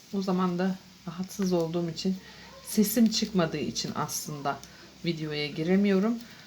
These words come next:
Ee, anlatımlı videolar yaptığım için de sessiz videolar yapmayı tercih etmiyorum arkadaşlar. Normalde videoları çekebilirim. Ama, e, üstüne ekstradan ses eklediğim zaman çok da hoşuma gitmiyor açıkçası.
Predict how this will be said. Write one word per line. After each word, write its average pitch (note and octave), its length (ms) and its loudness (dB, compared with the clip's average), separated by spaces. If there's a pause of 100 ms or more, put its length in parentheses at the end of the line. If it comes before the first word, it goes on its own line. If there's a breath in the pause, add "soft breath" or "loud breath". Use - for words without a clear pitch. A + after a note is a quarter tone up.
(160)
Ee, F#3 200 4
anlatımlı G3+ 560 4
videolar F#3 460 4
yaptığım E3+ 580 2
için F3 320 -2
de A3+ 100 4
sessiz G3 540 0
videolar D3+ 460 -4
yapmayı F3+ 500 -2
tercih G3 480 0
etmiyorum D#3+ 560 -2
arkadaşlar. C3+ 680 -4
Normalde F3+ 440 4
videoları E3 520 0
çekebilirim. G3+ 800 2 (800 loud breath)
Ama, G#3 400 4
e, F#3+ 420 4
üstüne G3+ 320 0
ekstradan G3 840 0 (520)
ses G#3 340 2
eklediğim G3 580 0
zaman F#3+ 360 0 (600 loud breath)
çok - 260 -6
da G#3 60 2
hoşuma F#3+ 380 2
gitmiyor F3 440 0
açıkçası. - 760 -6